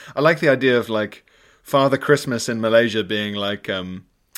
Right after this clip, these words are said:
fucking Colonel Kurtz from Apocalypse Now. He's just in this cave deep in the jungle with, like,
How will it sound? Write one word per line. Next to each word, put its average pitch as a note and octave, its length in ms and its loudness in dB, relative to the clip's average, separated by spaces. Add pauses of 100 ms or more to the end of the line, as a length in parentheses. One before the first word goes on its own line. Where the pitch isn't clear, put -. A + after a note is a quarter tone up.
(380)
fucking B2 340 -4
Colonel B2+ 380 0
Kurtz C3 420 2
from A2 120 -6
Apocalypse A#2 540 -4
Now. A#2 280 -2
He's G2 100 -8
just A2+ 140 -10
in A#2 80 -6
this G#2+ 120 -4 (560)
cave B2+ 480 0
deep B2 220 -2
in A#2 80 -6
the A2 80 -6
jungle G#2+ 520 -2
with, F#2+ 140 -12
like, G2+ 200 -6